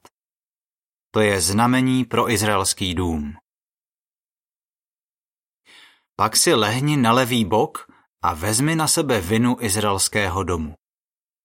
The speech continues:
Poneseš jejich vinu tolik dnů, kolik budeš ležet na boku. Určím ti tři sta devadesát dnů odpovídajících rokům jejich viny.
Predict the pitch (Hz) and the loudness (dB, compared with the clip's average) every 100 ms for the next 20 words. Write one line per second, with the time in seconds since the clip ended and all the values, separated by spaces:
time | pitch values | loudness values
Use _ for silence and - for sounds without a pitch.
0 | _ _ - 101 104 110 127 123 - 127 | _ _ -6 -2 0 2 2 2 2 2
1 | 131 110 101 127 117 - 135 147 127 95 | 2 0 0 0 0 0 0 2 0 0
2 | 101 107 113 127 - 120 127 123 147 120 | 0 2 0 -2 0 0 2 0 0 0
3 | - 107 104 117 - 98 85 90 - - | 0 0 0 0 0 -2 -2 -4 -6 -16
4 | - _ _ _ _ _ _ _ _ - | -20 _ _ _ _ _ _ _ _ -20
5 | _ - 110 - - 143 147 123 107 - | _ -2 0 0 0 0 0 -2 0 0
6 | 139 - 143 120 107 123 117 - 135 123 | 0 2 0 0 0 0 0 2 2 0
7 | 87 82 110 123 135 - 113 - 120 131 | -2 0 2 2 0 -4 -6 -2 0 0
8 | 131 131 135 123 123 104 - 110 107 123 | 0 0 0 -2 -2 -2 0 -2 0 0
9 | 120 117 107 113 - 98 101 78 | 2 2 2 2 0 -2 -2 -4